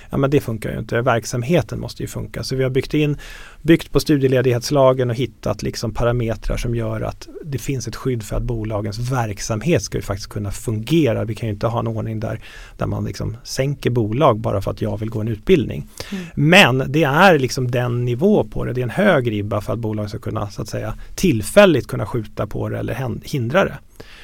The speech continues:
Speaker 1: Och den är nödvändig och, och, och helt avgörande, annars hade inte vi skrivit på.
Speaker 2: Mm.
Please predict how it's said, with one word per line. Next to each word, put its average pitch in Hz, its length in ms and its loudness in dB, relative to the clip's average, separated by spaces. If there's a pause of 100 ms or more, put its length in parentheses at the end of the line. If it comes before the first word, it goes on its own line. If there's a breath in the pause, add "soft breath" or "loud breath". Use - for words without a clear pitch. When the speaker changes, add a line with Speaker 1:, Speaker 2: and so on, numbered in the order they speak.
(160 loud breath)
Speaker 1:
Och 143 140 2
den 214 140 10
är 190 80 8
nödvändig 127 680 4
och, 120 200 -2
och, 127 320 -2
och 113 80 -2
helt 117 240 -4
avgörande, 123 460 2
annars 127 180 -2
hade 120 140 -2
inte 107 140 -6
vi 113 80 -4
skrivit 110 300 -6
på. 135 200 -4 (500 loud breath)
Speaker 2:
Mm. 151 200 0